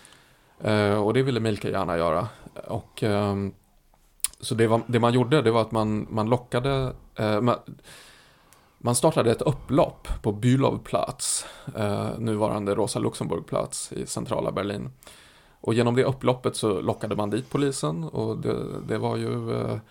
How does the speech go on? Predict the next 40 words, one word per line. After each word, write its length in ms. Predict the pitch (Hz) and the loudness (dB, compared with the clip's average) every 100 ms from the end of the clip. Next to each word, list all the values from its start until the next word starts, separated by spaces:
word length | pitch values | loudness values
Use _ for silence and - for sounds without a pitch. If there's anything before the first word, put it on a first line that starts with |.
| - _ _ _ | -20 _ _ _
eh, 520 | - 104 104 104 104 104 104 101 _ _ _ _ - | -6 -4 -2 -2 -2 -4 -8 -12 _ _ _ _ -18
Schweinebackes 1120 | - - 110 110 110 110 - 110 113 - - | -12 -4 -2 -2 0 0 -2 -2 0 0 0
område, 600 | 123 110 110 117 127 147 151 | 2 4 6 4 4 0 -2
så 140 | - | -4
han 140 | 110 120 | 0 2
var 100 | 120 | 4
där. 380 | 113 127 147 151 _ | 4 2 -2 -8 _
Och 180 | - - | -12 -10
så 460 | - 120 120 120 120 | -4 0 0 0 -2
när 340 | 123 123 123 | -4 -4 -4
de 100 | 117 | -4
fick 140 | 113 | -6
syn 220 | - 117 113 | -6 -4 -2
på 120 | 113 | -2
honom 260 | 107 98 | -2 -2
så 120 | 127 120 | -4 -4
ropade 320 | 113 - - | -4 -4 -4
de 200 | 62 127 | -4 -4
på 100 | 127 | -6
honom: 280 | - 90 - | -6 -4 2
"Hörru, 340 | 160 170 127 104 | 6 8 8 4
grisansikte!" 800 | - 135 123 120 - 120 - 113 - - - - - | 2 4 4 2 0 -2 0 -2 -4 -18 -20 -16 -4
Så 80 | 120 | 2
vände 260 | 127 117 | 4 4
han 120 | 120 | 2
sig 120 | 131 131 | 4 4
om 200 | 127 135 - - - - - | 4 0 -8 -16 -20 -18 -10
och 120 | 117 | -6
så 80 | 117 | -2
sköt 240 | 110 107 | 0 -2
de 160 | - 117 | -4 -6
honom 220 | 110 107 104 | -6 -6 -4
direkt 420 | - - - - - | -4 -4 -8 -20 -12
på 80 | - | -6
nära 220 | 90 - | -4 -4
håll. 200 | 62 - 127 _ - _ | -4 -6 -8 _ -20 _
Honom 460 | 113 110 104 110 | -4 -2 -2 -4
och 240 | - - - | -8 -10 -6
en 280 | - - - | -6 -6 -10
kollega. 500 | - - - - - | -6 -2 -2 -2 -4